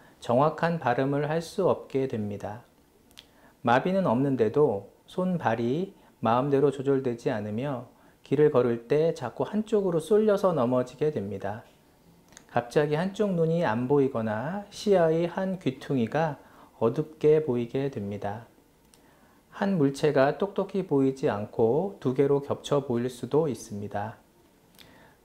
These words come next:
음식물을 잘 삼키지 못하고 사례가 잘 걸리며, 때로는 침을 삼키지 못하여 침을 흘리곤 합니다.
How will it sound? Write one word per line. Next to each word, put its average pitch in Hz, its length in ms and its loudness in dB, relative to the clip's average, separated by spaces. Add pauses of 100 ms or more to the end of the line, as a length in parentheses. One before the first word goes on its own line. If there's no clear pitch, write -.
음식물을 175 600 0
잘 135 180 0
삼키지 175 560 -6
못하고 113 800 0 (260)
사례가 175 500 -2
잘 123 220 0
걸리며, 113 800 -2 (500)
때로는 185 580 2 (180)
침을 233 400 4
삼키지 202 520 -2
못하여 131 760 -2 (380)
침을 208 480 0
흘리곤 208 380 2
합니다. 151 560 -2